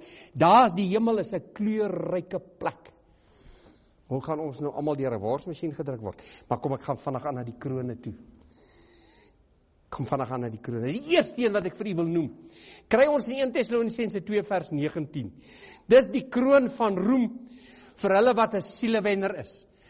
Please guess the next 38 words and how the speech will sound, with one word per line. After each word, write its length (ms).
En 120
dit 200
kan 160
u 240
en 180
ek, 240
elkeen 580
wees. 380
U 160
nooi 440
iemand, 420
u 80
praat 480
met 180
iemand, 320
u 100
gee 240
vir 100
hom 80
die 160
traktaatjie, 760
u 60
gee 160
vir 140
hom 100
die 120
uitnodiging, 680
u 60
bid 180
vir 160
hom. 160
Dis 160
dalk 240
jou 140
familie, 420
dis 240
jou 140
vriend, 300